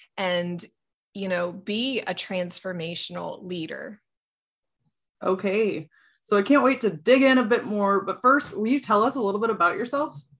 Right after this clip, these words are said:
Speaker 1: Yeah. So, um, my name's Carrie Schmidt. I am the s-, founder and C E O of Infinite Solutions.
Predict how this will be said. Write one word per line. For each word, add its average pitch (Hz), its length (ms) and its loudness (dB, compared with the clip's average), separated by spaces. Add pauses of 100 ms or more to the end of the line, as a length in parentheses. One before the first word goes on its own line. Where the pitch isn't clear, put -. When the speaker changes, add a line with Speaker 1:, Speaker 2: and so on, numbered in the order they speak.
(240)
Speaker 1:
Yeah. 190 400 2
So, 220 480 2
um, 196 300 2
my 196 100 0
name's 190 260 -4
Carrie 262 260 0
Schmidt. 240 440 -2
I 196 120 0
am 190 140 0
the 180 60 -4
s-, - 260 -10 (140)
founder 254 320 6
and 254 140 2
C 226 360 -4
E 208 60 -2
O 202 160 2
of 202 200 -4
Infinite 247 640 -4
Solutions. 208 880 -4